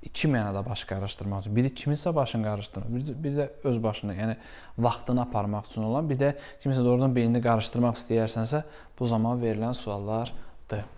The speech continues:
Abituriyentlər, sizin başınızı qarışdırmaq istəmirəm, yəni narahat etmək istəmirəm. Bu sualdan sizə aid deyil, sadəcə müəllimlərimiz bunu izlədiyi üçün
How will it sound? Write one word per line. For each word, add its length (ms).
Abituriyentlər, 800
sizin 240
başınızı 400
qarışdırmaq 560
istəmirəm, 480
yəni 240
narahat 380
etmək 240
istəmirəm. 460
Bu 100
sualdan 480
sizə 240
aid 160
deyil, 160
sadəcə 340
müəllimlərimiz 560
bunu 160
izlədiyi 320
üçün 240